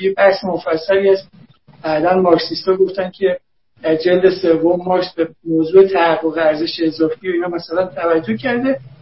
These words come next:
اما الان موضوع بحث ما نیست. منظورم اینه، خیلی ساده است، اگر تعداد زیادی کارخونجات صنعتی در طول دویست سال حجم انبوهی از انواع کالاهای مختلف رو تولید بکنن و کسی هم وجود، کسی هم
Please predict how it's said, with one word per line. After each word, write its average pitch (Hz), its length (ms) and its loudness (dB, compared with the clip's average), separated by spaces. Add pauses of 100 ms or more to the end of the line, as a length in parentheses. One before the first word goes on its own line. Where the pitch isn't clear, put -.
(140)
اما 233 160 6
الان 220 200 6
موضوع 214 360 4
بحث 220 300 2
ما 226 140 0
نیست. 247 220 2
منظورم 202 680 2
اینه، 185 280 2 (400)
خیلی 226 300 2 (120)
ساده 190 300 6
است، - 200 -2
اگر 220 300 4
تعداد 196 480 2
زیادی 185 360 -2
کارخونجات 160 800 -4
صنعتی 151 680 -10
در - 260 -2
طول 190 240 -2 (420)
دویست 190 520 4
سال 143 200 2 (400)
حجم 214 280 4
انبوهی 190 500 0
از 160 240 -2
انواع 160 400 0
کالاهای 151 540 -4
مختلف - 440 -6
رو 381 140 -8 (420)
تولید 190 440 6
بکنن 143 460 -6 (400)
و 180 80 0
کسی 233 380 0
هم 214 160 2
وجود، 185 180 -2 (100)
کسی 214 280 0
هم 220 280 4